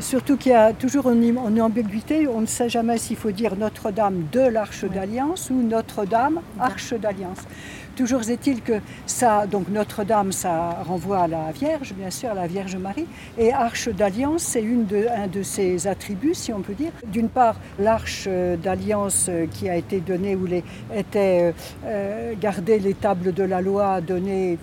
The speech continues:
Speaker 1: il y a très longtemps par, euh, Dieu à Moïse, d'après l'Ancien Testament, et construite par le roi David. Vous allez voir ça dans les vitraux.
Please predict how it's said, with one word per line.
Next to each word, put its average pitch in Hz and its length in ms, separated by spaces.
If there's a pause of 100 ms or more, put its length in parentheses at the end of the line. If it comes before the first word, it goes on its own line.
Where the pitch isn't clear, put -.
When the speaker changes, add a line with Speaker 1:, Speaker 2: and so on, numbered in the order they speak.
Speaker 1:
il 190 40
y - 20
a 170 60
très 185 200
longtemps 185 400
par, 170 300
euh, 156 160
Dieu 190 340
à 165 80
Moïse, 240 480
d'après 185 320
l'Ancien 175 380
Testament, 202 480 (360)
et 190 300 (140)
construite 208 400
par 180 220
le 185 60
roi 175 220
David. 190 420
Vous 190 160
allez 180 200
voir 175 180
ça 220 160
dans 185 100
les 180 120
vitraux. 202 340